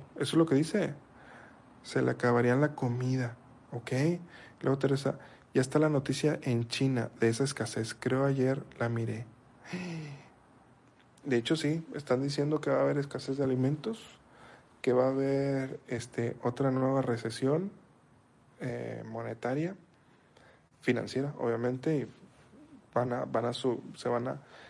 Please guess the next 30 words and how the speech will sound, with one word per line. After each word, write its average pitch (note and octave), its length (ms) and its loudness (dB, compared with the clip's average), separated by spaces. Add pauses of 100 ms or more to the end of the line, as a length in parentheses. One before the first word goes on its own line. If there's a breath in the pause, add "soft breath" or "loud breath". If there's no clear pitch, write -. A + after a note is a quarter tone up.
(120)
encarecer A#2 480 -2
los B2 140 0
productos, D#3 760 2
va A#2+ 60 2
a A#2 40 2
bajar, A#2+ 480 0 (460 loud breath)
este, G#2+ 1040 -4
la A2+ 120 -4
economía, D3 1300 0 (360)
viene C#3+ 300 0
un C#3+ 180 0
despapalle. C#3+ 800 -2 (500 loud breath)
Si - 140 -8
se A#2+ 180 0
viene C3 180 2
un D#3 100 0
apagón C3+ 580 -2 (220)
masivo, A#2+ 720 -4 (1200 soft breath)
no A#2+ 140 -2
sé D3+ 120 -4
si E3 140 -2
de A#2 140 2
luz A#2 360 -4
o A2+ 160 -4
de G#2+ 80 -6
internet, G2+ 680 -8 (220)
podría A#2 600 -2
generar A2+ 260 -4
un A#2+ 120 -4
colapso, G2+ 520 -6